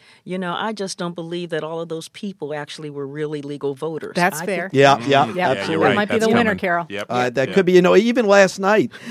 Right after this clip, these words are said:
Speaker 3: uh, when, uh, when Roy Moore's talking about recounts and this is gonna work,
Speaker 1: Mm-hmm.
Speaker 3: you could just see him thinking, "How many of those voters from Jefferson County can we discredit? Can
Speaker 1: Right.
Speaker 3: we essentially turn into hanging chads?"
Speaker 1: Right,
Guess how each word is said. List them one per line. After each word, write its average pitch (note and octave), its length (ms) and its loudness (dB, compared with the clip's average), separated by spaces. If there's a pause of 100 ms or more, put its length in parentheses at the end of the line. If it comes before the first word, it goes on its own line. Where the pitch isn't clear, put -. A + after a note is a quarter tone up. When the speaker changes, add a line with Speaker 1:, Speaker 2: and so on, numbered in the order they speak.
(140)
Speaker 3:
uh, D3 320 4
when, D3 400 2
uh, C#3+ 160 4
when C#3+ 240 2
Roy D#3+ 180 6
Moore's D#3 220 2
talking D#3 320 0
about D3 400 4
recounts D#3 920 2
and C#3+ 80 -6
this D3 100 -2
is F3 60 -8
gonna D#3+ 140 0
work, D#3 180 4
Speaker 1:
Mm-hmm. - 40 -8
Speaker 3:
you D3 60 -10
could E3 140 -2
just D3 160 -6 (200)
see A3 320 -2
him F3+ 100 0
thinking, C#3+ 340 -8
"How G#3 300 -4
many F#3+ 500 -2 (320)
of C#3 220 0
those E3 320 2
voters D3 400 2
from A#2 140 -8
Jefferson C#3+ 360 -4
County C#3+ 260 -6
can C3 200 -6
we B2+ 120 -2
discredit? F3 720 4 (420)
Can E3 120 2
Speaker 1:
Right. D3+ 60 0
Speaker 3:
we D3+ 80 4
essentially D#3 400 0
turn F3 300 0
into D#3+ 220 -2
hanging D3+ 360 -2
chads?" A2 540 -2 (300)
Speaker 1:
Right, B3+ 280 -14